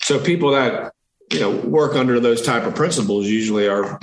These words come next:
more successful. Just, I mean, it's basic principle, do the right thing. You know, you know, right and wrong, do the right thing. So yes, it's important for us to, um, to, uh, recognize that and,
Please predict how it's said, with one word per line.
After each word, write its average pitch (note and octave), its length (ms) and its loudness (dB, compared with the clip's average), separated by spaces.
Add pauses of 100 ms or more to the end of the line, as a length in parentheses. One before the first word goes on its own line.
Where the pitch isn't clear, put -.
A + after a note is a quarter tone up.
(200)
more A#2+ 80 -4
successful. C#3+ 640 -2
Just, G#2+ 260 -4
I A#2+ 80 -2
mean, A2 140 0
it's G#2+ 80 -4
basic C3 340 -2
principle, C3 380 -2
do A#2 160 0
the B2 80 0
right B2 200 2
thing. - 340 -2
You G#2 100 -8
know, - 80 -6
you A#2 140 -2
know, C3 120 2
right A#2+ 220 0
and - 280 -6
wrong, A#2+ 160 -2
do A2+ 80 0
the A#2+ 80 0
right C3+ 240 -2
thing. - 320 -6 (480)
So A#2+ 360 2 (380)
yes, C3 460 -2
it's D3 200 -2
important C3+ 560 0
for F#2+ 200 0
us F2+ 320 -4
to, A2 360 0
um, F2+ 400 -2 (600)
to, G#2+ 440 0
uh, G2 320 -4
recognize A2+ 680 0
that F#2 280 0
and, F#2+ 340 -2